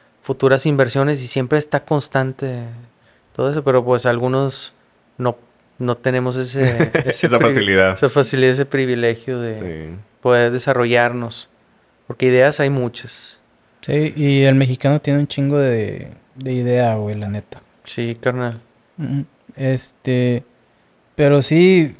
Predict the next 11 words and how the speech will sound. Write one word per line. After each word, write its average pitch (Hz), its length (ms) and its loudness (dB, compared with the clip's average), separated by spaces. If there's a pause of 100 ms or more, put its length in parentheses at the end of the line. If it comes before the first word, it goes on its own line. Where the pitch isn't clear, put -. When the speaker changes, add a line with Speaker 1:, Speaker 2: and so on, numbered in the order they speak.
Speaker 3:
o 147 120 -2
sea, 135 500 4
digo, 127 380 -2 (320)
volviendo, 139 560 6
pues, 139 260 -6
nosotros 135 380 -2
traemos 151 340 4
esa 160 220 2
idea 143 200 4
también. 143 480 0 (720)
Y, 123 920 0